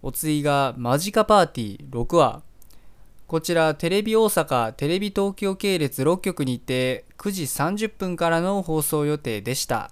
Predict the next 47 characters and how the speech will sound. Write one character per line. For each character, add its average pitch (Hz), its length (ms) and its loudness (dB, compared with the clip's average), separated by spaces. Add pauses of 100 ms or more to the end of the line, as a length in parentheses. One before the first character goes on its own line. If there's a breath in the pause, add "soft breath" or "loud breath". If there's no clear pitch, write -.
え 104 200 -12
ー、 - 20 -
こ 110 100 -10
ち 117 80 -6
ら 123 100 -2
も 110 240 -4
申 104 120 -10
し 101 100 -10
訳 98 220 -10
ご 107 100 -14
ざ 113 100 -6
い 120 40 -2
ま 123 80 -2
せ 131 120 2
ん。 107 100 -6 (4000 soft breath)
お 139 120 -4
次 156 300 -2
が、 143 400 0
ノ 135 180 -2
マ 196 180 4
ド 214 180 4
メ 151 160 2
ガ 190 100 2
ロ 202 140 4
ボ 196 100 0
ッ 196 40 -4
ク 156 100 -6
ス - 100 0
ツ 143 420 -4
ー - 0 - (220)
六 120 260 -2
話。 135 240 2 (920 soft breath)
こ 165 140 -4
ち 180 140 -2
ら、 170 180 6
一 165 120 0
局 196 520 2
放 156 200 2
送 156 260 2
予 156 120 2
定 131 260 0
が 110 120 0
あ 107 60 -2
り 110 140 -6
ま 113 100 -4
し - 160 -6
て 139 500 -2